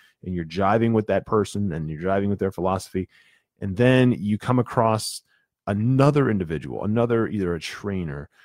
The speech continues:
or a coach or some athlete or something, and they have a very different philosophy. And you are also resonating with that person,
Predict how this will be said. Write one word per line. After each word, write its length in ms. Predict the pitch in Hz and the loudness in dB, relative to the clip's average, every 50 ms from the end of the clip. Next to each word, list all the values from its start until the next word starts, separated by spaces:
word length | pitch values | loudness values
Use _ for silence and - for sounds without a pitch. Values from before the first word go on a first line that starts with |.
| _ _ - | _ _ -6
or 160 | 85 90 87 | -2 -2 -2
a 60 | 87 | -2
coach 420 | - - - 110 95 82 78 - 90 | -4 -4 0 2 2 2 2 -2 -8
or 40 | |
some 220 | 92 - - 95 - - | -8 -6 -6 -6 -6 -4
athlete 460 | 95 95 95 95 - 85 87 78 80 | -4 -4 -4 -4 -2 -4 -4 -4 -6
or 20 | |
something, 480 | - - - 110 101 95 - 90 87 73 | -6 -2 0 0 0 0 -2 -6 -6 -6
and 140 | 85 90 95 | -4 -2 0
they 140 | 123 147 | 0 0
have 180 | 135 131 156 139 | 0 0 0 0
a 80 | 117 98 | 0 2
very 280 | 92 110 120 127 120 | 2 2 2 2 2
different 360 | 110 104 127 139 - 135 135 | 2 0 0 0 0 -4 -6
philosophy. 760 | - - 85 82 73 - - - 78 _ - 85 87 113 123 _ _ _ _ _ _ _ _ _ - 107 | -6 -6 -6 -6 -6 -8 -12 -16 -20 _ -10 -6 -6 -6 -6 _ _ _ _ _ _ _ _ _ -4 -2
And 360 | 110 104 104 104 104 98 - | 0 2 2 2 0 0 -2
you 300 | - 110 113 117 117 - | -4 -2 2 2 2 2
are 200 | - 110 110 98 - | 4 4 4 4 6
also 560 | 110 123 139 139 - - 113 107 104 104 82 76 | 6 4 4 4 4 4 4 6 6 4 4 0
resonating 580 | 98 92 107 107 110 107 110 107 104 101 101 | 0 2 2 2 4 4 4 2 4 2 2
with 100 | 101 98 | 0 0
that 200 | - 127 139 - | 0 0 -2 0
person, 340 | - 101 87 85 - - | -2 -6 -6 -6 -8 -14